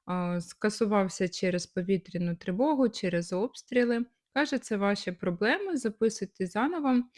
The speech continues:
А я записала ще, м, в перший день, як були ці обстріли, бо знала, що таке може бути, і у неї наступний запис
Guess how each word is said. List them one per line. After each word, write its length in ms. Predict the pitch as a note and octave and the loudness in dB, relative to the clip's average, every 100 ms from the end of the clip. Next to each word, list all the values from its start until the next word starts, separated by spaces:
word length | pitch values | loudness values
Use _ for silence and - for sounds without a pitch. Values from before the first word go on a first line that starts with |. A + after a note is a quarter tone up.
| - - - | -20 -20 -8
А 120 | F#3 | -2
я 160 | F#3+ G#3 | 2 2
записала 520 | G#3 G#3 G#3+ G#3+ F#3+ | 0 -4 -2 0 0
ще, 440 | F#3 - F#3 F3 F3 _ _ _ - | 0 0 0 0 -2 _ _ _ -6
м, 240 | F3+ F3 E3+ | -2 0 -2
в 180 | - _ _ - | -6 _ _ 4
перший 500 | F#3+ E3+ - - D#3+ | 6 6 0 -2 0
день, 360 | E3 E3 D#3+ | 2 2 2
як 200 | D#3 D3+ | 0 -2
були 280 | D#3 D3+ D3+ | -2 -2 -2
ці 160 | D3+ D3+ | -2 -4
обстріли, 720 | D3 G#3 A3+ - F3 E3 D#3+ | -2 -2 -2 -6 0 2 2
бо 160 | D#3+ | 0
знала, 360 | E3 F3 D#3+ D#3+ | -2 0 0 -2
що 140 | - | -6
таке 220 | D#3+ D#3 E3 | -8 -6 -4
може 260 | D#3+ D#3+ | -4 -4
бути, 340 | D#3 C4 - - | -4 -4 -2 -2
і 200 | - E3 | -2 -4
у 80 | |
неї 280 | E3 G#3 C#4 | 0 4 4
наступний 540 | A3 F#3+ - G#3 F#3 E3+ | 4 0 -4 -4 -2 -2
запис 420 | G3+ B3 A3 | -2 -2 -4